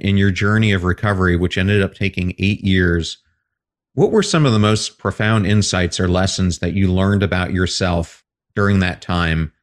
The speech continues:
And how did it change your perspective then on how you have subsequently lived your life?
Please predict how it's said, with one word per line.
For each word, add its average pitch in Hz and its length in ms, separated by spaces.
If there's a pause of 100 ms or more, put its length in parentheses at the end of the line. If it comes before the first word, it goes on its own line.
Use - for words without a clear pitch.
(600)
And 95 260
how 131 360
did 127 180
it 107 160
change 104 560
your 95 120 (140)
perspective 101 680
then 87 320
on 87 260
how 95 580 (240)
you 101 120
have 104 100
subsequently 95 840
lived 98 280
your 85 140
life? - 360